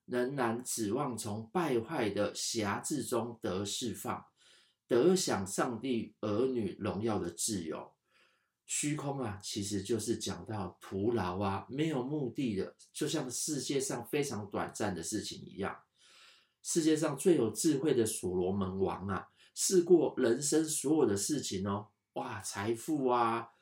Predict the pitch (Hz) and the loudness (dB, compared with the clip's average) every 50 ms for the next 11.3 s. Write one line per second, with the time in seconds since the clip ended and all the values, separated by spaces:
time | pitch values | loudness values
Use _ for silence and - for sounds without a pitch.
0 | _ _ _ _ _ _ - 123 117 110 117 117 113 117 127 139 143 143 - _ | _ _ _ _ _ _ -8 -6 -4 -2 -2 -2 -2 -2 -2 -4 -6 -10 -12 _
1 | _ - - - 156 147 147 147 143 139 139 143 - - 180 165 143 131 131 139 | _ -8 -4 0 0 0 0 0 0 0 0 0 0 2 2 4 4 2 0 4
2 | 151 170 165 151 131 123 123 117 117 113 113 113 110 110 - - - - 120 107 | 6 8 8 8 8 8 6 6 4 2 2 0 -2 -2 -4 -2 0 0 0 0
3 | 101 107 123 165 196 175 151 135 120 113 113 110 110 - _ _ _ _ _ _ | 0 0 2 4 6 6 6 4 2 0 0 -2 -4 -8 _ _ _ _ _ _
4 | _ _ _ _ - - - - - 160 185 190 165 143 131 - 156 143 131 131 | _ _ _ _ -18 -12 -8 -4 0 4 4 4 4 4 2 0 0 0 0 0
5 | 139 139 - - - - 143 120 104 120 117 113 101 - - 101 98 104 98 87 | 0 0 0 0 0 2 2 2 4 4 4 4 4 2 -2 -2 -2 -2 -4 -4
6 | - - 113 107 - - - 98 - - 117 101 92 - - - - - - 92 | -6 -8 -8 -8 -4 -4 -4 -4 -4 -2 -2 -2 -2 -4 -4 -6 -6 -4 -4 -4
7 | 78 78 90 95 95 - 123 110 92 90 90 - - - 101 101 101 101 - - | -4 -4 -6 -8 -6 -6 -4 -4 -4 -4 -6 -6 -6 -4 -4 -4 -4 -6 -8 -14
8 | - - - - - - _ _ - - - 214 220 220 - - 131 127 127 131 | -20 -20 -20 -20 -20 -20 _ _ -6 -2 2 2 2 4 2 2 0 0 0 0
9 | 123 - 139 135 131 107 110 107 - 98 87 - - - - 170 170 175 175 - | 2 2 2 2 2 0 -2 -2 -4 -4 -4 -4 -6 -4 0 2 2 2 2 0
10 | - - - 127 120 120 120 117 117 113 120 110 101 104 87 - - - 98 90 | -2 -2 0 -2 0 0 0 -2 0 0 -2 -2 0 -2 -4 -4 -4 -6 -6 -4
11 | 92 87 87 - - | -4 -4 -6 -6 -10